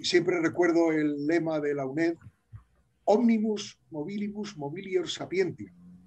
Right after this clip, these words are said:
La sabiduría se mueve más que las cosas que se mueven.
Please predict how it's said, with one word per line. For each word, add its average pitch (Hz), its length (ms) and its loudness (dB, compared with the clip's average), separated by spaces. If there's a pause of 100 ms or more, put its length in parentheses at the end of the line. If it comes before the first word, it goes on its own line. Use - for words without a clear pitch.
(360)
La 131 140 -2
sabiduría 135 680 4
se - 160 -2
mueve 180 420 4 (120)
más 170 220 -2
que 147 120 -8
las 127 160 -8
cosas 165 340 -6
que - 80 -16
se 120 140 -8
mueven. 120 320 -8